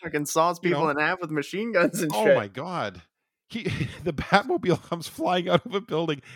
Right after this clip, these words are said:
Speaker 2: takes the top of the, the semi-trailer truck trailer off,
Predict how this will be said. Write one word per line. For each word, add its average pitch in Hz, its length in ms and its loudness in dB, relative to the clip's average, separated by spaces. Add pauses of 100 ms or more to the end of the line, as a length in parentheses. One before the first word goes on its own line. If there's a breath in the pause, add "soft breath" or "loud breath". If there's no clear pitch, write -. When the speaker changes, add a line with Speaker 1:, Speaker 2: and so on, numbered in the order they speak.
Speaker 2:
takes 170 260 -4
the 160 120 -4
top 151 540 -8
of 147 300 -6
the, 143 120 0 (140)
the 139 240 -4
semi-trailer 131 720 -6
truck 120 300 -12
trailer 131 420 -8
off, 95 280 -6